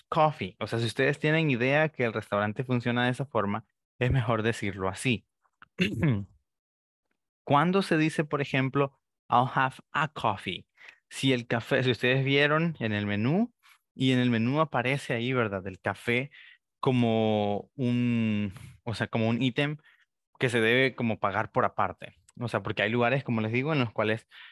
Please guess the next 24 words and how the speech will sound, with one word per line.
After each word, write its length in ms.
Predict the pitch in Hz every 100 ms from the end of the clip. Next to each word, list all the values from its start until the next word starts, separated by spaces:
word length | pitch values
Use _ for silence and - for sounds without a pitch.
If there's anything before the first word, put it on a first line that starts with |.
| _
el 140 | 117 104
café 260 | - 127
está 160 | 120 127
incluido, 540 | 120 117 117 123 95
¿verdad? 320 | 92 92 92 104
Entonces, 360 | 98 107 95
si 60 | 104
el 80 | 92
café 240 | 98 139
está 160 | 139 165
incluido, 580 | 165 165 190 202 208 _ _ _ _ _ _
you're 200 | 131 131
okay 220 | 117 107
with 140 | 92 92
that. 200 | 90 87 _ - _
Si 180 | - 135
se 100 | 117
fijan 280 | 113 139 170
en 120 | 160 143
el 60 |
primer 240 | 120 120 127
ejemplo, 480 | - 156 110 95 -
"I'll 200 | 113 123
like 300 | 131 139